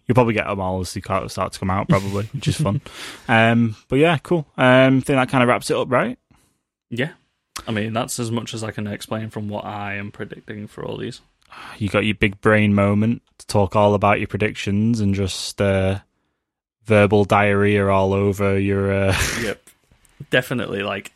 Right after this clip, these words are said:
Speaker 2: all these things that I've mentioned are all ingrained in the comic books. If you're interested in any of it, definitely check out the comic books. There's some great shit in there. Tweet at us if you want me to recommend some stuff.
Speaker 1: Cool.
Speaker 2: Oof.
Speaker 1: Right.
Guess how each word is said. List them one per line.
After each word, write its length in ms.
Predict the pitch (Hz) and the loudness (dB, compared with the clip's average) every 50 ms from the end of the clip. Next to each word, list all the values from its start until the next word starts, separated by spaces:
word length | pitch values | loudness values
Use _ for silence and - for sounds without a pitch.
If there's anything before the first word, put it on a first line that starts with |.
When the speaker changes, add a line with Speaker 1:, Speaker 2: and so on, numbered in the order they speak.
| _ _ _ _ | _ _ _ _
Speaker 2:
all 180 | 120 123 139 135 | -2 0 0 0
these 220 | 131 127 123 - | 0 0 -2 -2
things 180 | - 113 113 107 | -4 -4 -4 -4
that 140 | - - - | -4 -6 -6
I've 100 | 107 110 | -6 -6
mentioned 460 | 104 101 98 101 - 101 98 95 95 | -6 -6 -8 -8 -10 -10 -10 -10 -10
are 280 | 92 95 98 101 104 | -8 -8 -8 -8 -8
all 200 | 104 104 104 104 | -6 -6 -4 -4
ingrained 420 | 107 107 110 104 101 95 95 98 95 | -4 -4 -4 -4 -4 -4 -4 -6 -8
in 80 | 98 95 | -10 -10
the 60 | 101 | -10
comic 260 | - - 95 95 - | -10 -10 -10 -10 -10
books. 280 | - - - - - - | -8 -10 -10 -10 -14 -14
If 100 | - - | -10 -8
you're 100 | - - | -6 -4
interested 540 | - 123 123 120 - 110 104 - - - - | -4 -4 -4 -2 -2 -4 -4 -4 -6 -8 -6
in 140 | 107 104 101 | -6 -4 -4
any 180 | 101 107 104 | -6 -8 -10
of 140 | 107 110 107 | -10 -8 -6
it, 260 | 95 90 87 - - _ | -6 -6 -6 -8 -10 _
definitely 320 | - 98 - - 90 - 85 | -12 -10 -10 -10 -12 -12 -10
check 200 | - - - - | -12 -10 -10 -10
out 100 | 92 - | -10 -10
the 40 | - | -10
comic 240 | - - - - - | -12 -12 -12 -12 -12
books. 280 | - - - - - - | -12 -12 -12 -12 -12 -12
There's 220 | 98 104 92 - | -12 -12 -12 -12
some 160 | - - 95 101 | -12 -12 -12 -10
great 280 | - 98 95 92 90 | -8 -6 -6 -6 -6
shit 180 | - - 92 - | -6 -8 -8 -8
in 100 | 92 92 | -8 -8
there. 180 | 90 90 92 - - | -10 -10 -12 -12 -12
Tweet 260 | - - 139 127 113 | -6 -4 -2 0 2
at 140 | 113 110 95 | 2 2 2
us 220 | 98 101 110 110 | 0 -2 -2 -4
if 140 | 101 - - | -6 -6 -4
you 40 | 107 | -4
want 140 | 101 98 92 | -4 -4 -2
me 120 | - 104 104 | -2 -2 -2
to 280 | - 104 104 101 101 | -2 -2 -2 -2 -2
recommend 420 | 101 104 107 - 110 101 98 101 - | -4 -6 -6 -6 -6 -6 -6 -8 -10
some 120 | 107 98 | -12 -12
stuff. 320 | - - 95 95 - - _ _ _ _ _ _ _ _ _ _ | -12 -10 -12 -12 -12 -16 _ _ _ _ _ _ _ _ _ _
Speaker 1:
Cool. 220 | 95 95 101 392 | 0 2 2 2
Speaker 2:
Oof. 340 | 403 - - - - - - _ _ | 2 0 -4 -10 -12 -14 -18 _ _
Speaker 1:
Right. 240 | 101 101 120 117 - | 0 2 2 2 0